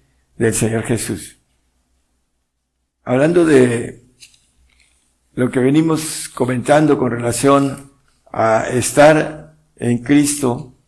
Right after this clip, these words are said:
es importante que nosotros podamos entender que para llevar frutos, y como dice el, el quince seis,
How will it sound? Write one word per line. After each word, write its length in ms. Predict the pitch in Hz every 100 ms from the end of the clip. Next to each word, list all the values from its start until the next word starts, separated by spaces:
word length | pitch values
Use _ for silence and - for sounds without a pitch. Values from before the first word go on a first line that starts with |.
| _ _ _ _ _
es 280 | - 127 -
importante 540 | 139 123 117 131 135 131
que 100 | 123
nosotros 680 | 120 131 127 131 127 - - _ _ _ _ _
podamos 540 | 117 123 151 151 147
entender 800 | 139 113 123 123 143 143 143 143 _ _ _ _ _ _ _ _ _ _ _
que 560 | 147 143 143 135 123 -
para 180 | 135
llevar 260 | 139 151 170
frutos, 800 | - 190 190 135 123 - - - _ _ _ _ _ _ _ _ _ _ -
y 180 | 117 107
como 220 | 131 131
dice 360 | 156 151 160 127
el, 320 | 117 - -
el 840 | 120 120 117 113 113 113 113 110 -
quince 760 | 151 170 165 147 123 117 110 -
seis, 760 | - 151 165 160 - - -